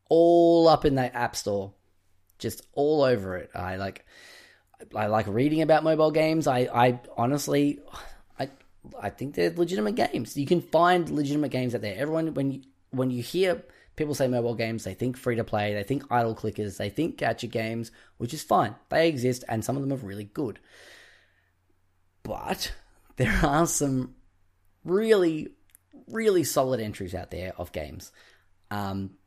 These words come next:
that, I mean, even, like, f-, varying from, like, simple puzzle games, uh, like Threes. Uh, I never really got into Threes, but I know a lot of people really, really liked Threes. Um,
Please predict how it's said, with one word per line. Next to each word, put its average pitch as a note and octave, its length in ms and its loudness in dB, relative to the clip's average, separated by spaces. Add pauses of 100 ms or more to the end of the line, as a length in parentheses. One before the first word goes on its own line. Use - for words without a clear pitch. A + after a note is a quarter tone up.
(120)
that, A2 300 -2 (920)
I A#2+ 100 0
mean, C#3 280 -2
even, F#3 220 4
like, D#3 180 2 (120)
f-, A#2+ 360 -8
varying C3+ 360 0
from, B2+ 120 -2
like, G#2+ 140 -8
simple C#3 300 -4
puzzle D3+ 320 -4
games, D#3+ 500 -2 (540)
uh, G#2+ 220 -2
like G#2 180 -2
Threes. F3+ 720 -2 (140)
Uh, A#2+ 240 0
I C3 80 0
never D#3+ 180 2
really E3 140 4
got C3 140 0
into D3 180 2
Threes, D#3+ 320 0
but C3+ 140 2
I - 20 0
know B2 140 0
a - 0 -
lot A2 260 -2
of A2 60 -6
people A#2 380 -8
really, G#2 640 -2
really G#2+ 240 -4
liked G#2 340 -6
Threes. B2 500 -6 (600)
Um, G3+ 500 -6